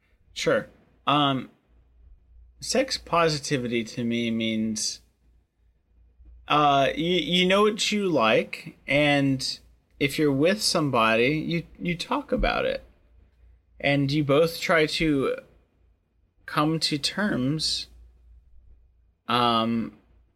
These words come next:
with trying to appeal to both people's interests sexually. You know,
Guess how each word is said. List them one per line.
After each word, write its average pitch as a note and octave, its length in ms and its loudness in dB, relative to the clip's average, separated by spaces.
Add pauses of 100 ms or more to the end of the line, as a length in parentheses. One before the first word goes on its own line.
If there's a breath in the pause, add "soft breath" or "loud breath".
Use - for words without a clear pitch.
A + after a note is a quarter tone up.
(420)
with C3+ 600 0 (500)
trying C#3+ 440 2
to C#3+ 300 2
appeal D3+ 460 2
to C3+ 460 0
both C#3 420 0
people's C#3 720 0 (520 soft breath)
interests E3 500 2
sexually. C3 720 0 (1300 soft breath)
You D3 160 2
know, C3 320 0